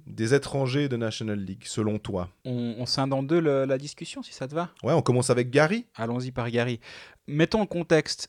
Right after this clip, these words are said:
Speaker 2: En théorie, ça devait être une année compliquée pour les entraîneurs. Parce que beaucoup de, d'entraîneurs étaient encore sous contrat jusqu'en deux mille vingt et un. Lugano, Berne, Fribourg avaient des entraîneurs sous contrat jusqu'en deux mille vingt et un.
Speaker 1: Kapanen,
Speaker 2: Kapanen,
Speaker 1: Jalonen,
Speaker 2: French
Speaker 1: French.
Speaker 2: et Jal-, Jalonen.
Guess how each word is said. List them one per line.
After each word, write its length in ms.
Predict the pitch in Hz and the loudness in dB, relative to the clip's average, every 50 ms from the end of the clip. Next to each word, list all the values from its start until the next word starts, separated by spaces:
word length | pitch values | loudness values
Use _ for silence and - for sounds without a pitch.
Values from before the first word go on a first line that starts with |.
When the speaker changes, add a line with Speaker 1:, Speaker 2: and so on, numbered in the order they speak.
| _ _ - | _ _ -6
Speaker 2:
En 100 | 139 131 | -6 0
théorie, 640 | - - 190 202 214 208 196 196 208 226 226 - - | 6 8 10 10 10 10 8 4 0 -2 -6 -8 -8
ça 140 | - - | -8 -6
devait 140 | 139 131 143 | -2 0 -2
être 120 | 143 - 151 | -2 -2 -2
une 60 | 147 | -4
année 160 | 139 135 123 | -2 -4 -4
compliquée 340 | - 135 - - - - 180 | -6 -8 -12 -8 -6 -4 -4
pour 140 | - - 131 | -2 0 0
les 100 | 131 131 | 0 -2
entraîneurs. 560 | 127 127 - - 123 110 - - - - _ _ _ _ _ - | -4 -6 -4 -4 -4 -4 -6 -10 -16 -20 _ _ _ _ _ -12
Parce 140 | 110 - | -12 -12
que 80 | - 107 | -10 -10
beaucoup 220 | 131 131 - 165 | -10 -8 -6 -2
de, 180 | 151 143 139 131 | 2 2 4 4
d'entraîneurs 340 | 123 135 127 - 143 147 139 | 4 2 0 0 0 2 0
étaient 160 | 139 131 - | 0 -2 -4
encore 240 | 120 123 123 123 127 | -6 -6 -6 -10 -14
sous 100 | - - | -14 -14
contrat 380 | - - 123 - - - 139 | -12 -12 -10 -6 -2 -2 -2
jusqu'en 220 | 135 131 - - 120 | -2 -4 -6 -6 -4
deux 100 | 113 113 | -2 -2
mille 160 | 117 113 113 | -2 0 0
vingt 180 | 110 120 117 - | 0 0 2 2
et 60 | 156 170 | 2 2
un. 120 | 202 240 - - - - - - _ _ - | 2 0 -6 -14 -20 -20 -20 -20 _ _ -10
Lugano, 560 | 110 107 120 123 143 147 147 151 151 151 156 160 _ _ - | -4 0 0 2 2 0 0 -2 -4 -4 -8 -12 _ _ -2
Berne, 560 | 101 135 143 165 175 165 175 170 165 156 - - _ _ | 2 4 6 6 6 4 0 -4 -4 -6 -8 -12 _ _
Fribourg 540 | - - - - 170 156 143 151 160 160 - | -14 -10 -6 -4 -4 -2 0 0 0 0 0
avaient 160 | 120 117 120 | 0 0 0
des 160 | 117 120 117 120 | -2 -2 -4 -6
entraîneurs 320 | 120 - 139 127 123 120 | -6 -6 -6 -6 -6 -8
sous 80 | - - | -10 -12
contrat 260 | - 117 - - 127 | -12 -10 -8 -8 -8
jusqu'en 160 | - - 123 | -8 -6 -6
deux 80 | 113 113 | -4 -4
mille 160 | 113 104 101 | -4 -4 -2
vingt 160 | 110 107 - | -4 -2 0
et 60 | 120 | 2
un. 120 | 151 214 - _ - | 0 0 0 _ -8
Speaker 1:
Kapanen, 520 | 113 104 - 120 110 110 120 135 147 156 | -8 -4 0 0 2 2 2 0 0 0
Speaker 2:
Kapanen, 360 | - - 143 - 143 139 143 143 | 4 4 6 6 6 6 6 4
Speaker 1:
Jalonen, 160 | - 123 135 | 2 0 0
Speaker 2:
French 240 | - 139 127 123 127 | -2 -2 -2 0 0
Speaker 1:
French. 140 | 123 117 113 | 0 0 0
Speaker 2:
et 280 | 113 110 107 104 107 | 0 0 -2 -2 -2
Jal-, 220 | 110 110 107 117 - | -2 -2 -2 -2 -2
Jalonen. 380 | 101 120 113 117 135 175 226 | 0 0 2 2 2 0 0